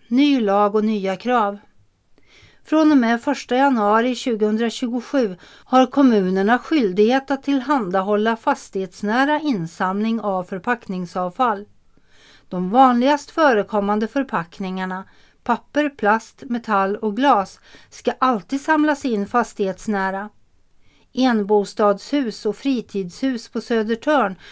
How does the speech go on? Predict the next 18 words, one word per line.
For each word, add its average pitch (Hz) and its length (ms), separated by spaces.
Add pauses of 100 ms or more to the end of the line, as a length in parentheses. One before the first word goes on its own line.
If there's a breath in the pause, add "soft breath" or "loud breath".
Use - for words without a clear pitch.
(180 loud breath)
får 208 320
i 226 120
huvudsak 233 640 (160)
tre 285 340
kärl 202 560
med 214 140
sammanlagt 226 640 (140)
sju 277 280
fack - 420 (240 soft breath)
för 247 120
olika 208 400
material. 214 640 (680 soft breath)
Variationer 277 720
kan 285 220
förekomma 214 840
beroende 196 540
på 196 200
behov. 208 460